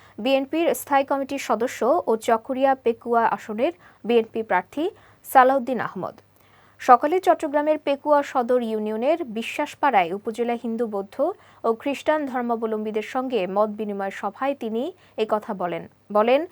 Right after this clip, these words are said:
বিএনপির ইস্তেহারে সনাতন ধর্মাবলম্বী ভাই বোনদের সকল দাবি দাওয়া অন্তর্ভুক্ত করা হয়েছে। এছাড়া ইসলামী পেশাজীবী ইমাম, মুয়াজ্জেম ও খতিবদের জন্য রাষ্ট্রীয়ভাবে ভাতা প্রদানের পরিকল্পনা রয়েছে বলেও জানান সালাউদ্দিন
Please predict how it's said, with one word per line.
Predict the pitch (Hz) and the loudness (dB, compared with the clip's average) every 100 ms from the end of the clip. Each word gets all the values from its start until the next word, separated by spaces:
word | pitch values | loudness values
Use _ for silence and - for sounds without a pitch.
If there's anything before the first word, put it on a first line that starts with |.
| - - - | -12 -20 -6
বিএনপির | 214 254 269 349 311 | 0 0 0 0 -2
ইস্তেহারে | - 320 311 285 262 370 - | 0 2 2 4 4 2 0
সনাতন | 269 269 285 320 262 | 0 0 -2 -4 -2
ধর্মাবলম্বী | 262 254 254 247 247 240 247 | -4 -2 -2 -2 -2 -4 -6
ভাই | - 220 220 | -4 -2 0
বোনদের | 254 240 302 - _ - - | 0 2 0 -2 _ -10 0
সকল | 254 285 247 | 2 2 4
দাবি | 208 202 247 254 | 4 2 2 4
দাওয়া | 262 180 - _ - 240 | 4 4 0 _ 0 0
অন্তর্ভুক্ত | 240 269 233 247 220 | 2 -4 -4 -6 -4
করা | 165 160 | -2 -2
হয়েছে। | 180 - - 175 _ _ - - | -4 -6 -4 -6 _ _ -12 -2
এছাড়া | 233 285 302 294 | 0 4 4 4
ইসলামী | 285 302 302 320 | 2 -2 -2 -2
পেশাজীবী | 277 - 269 262 254 233 | -4 -2 -4 -4 -4 -2
ইমাম, | 233 262 302 - | 2 2 0 -6
মুয়াজ্জেম | 226 214 208 - 277 247 | -2 -2 -2 0 0 0
ও | 214 | -4
খতিবদের | - 247 277 240 262 269 | -4 -8 -6 -2 -2 0
জন্য | 277 220 156 - - - 214 | 0 0 -2 -6 -20 2 4
রাষ্ট্রীয়ভাবে | 214 - 302 311 262 269 285 240 | 4 2 -2 -2 0 6 6 6
ভাতা | 220 214 247 240 | 2 0 0 0
প্রদানের | 202 208 240 247 | -2 0 0 -2
পরিকল্পনা | 208 202 190 190 214 202 | -2 0 0 0 -2 -2
রয়েছে | 190 185 - 214 | 0 -2 -4 -4
বলেও | 214 269 269 | 0 0 0
জানান | 269 285 330 - _ - | 0 -2 -4 -10 _ 4
সালাউদ্দিন | 247 247 240 247 | 6 6 2 -2